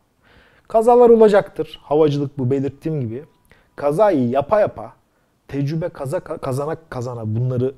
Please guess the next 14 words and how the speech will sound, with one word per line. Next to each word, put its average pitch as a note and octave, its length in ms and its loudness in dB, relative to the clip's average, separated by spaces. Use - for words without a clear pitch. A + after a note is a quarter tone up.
ilerletebiliyorsunuz. G#2+ 1040 -10
Bunlar C3 220 -12
önemli A2+ 300 -16
konular. - 600 -20
Bu C#3+ 80 -6
nedenle E3 400 -6
ne C#3+ 80 -4
yapıldı, D3+ 440 -4
ne D#3+ 120 -6
edildi C3+ 320 -4
gibi C3+ 200 -4
konulara B2 640 -10
kafanızı D#3 440 -8
takmayın. D3 460 -12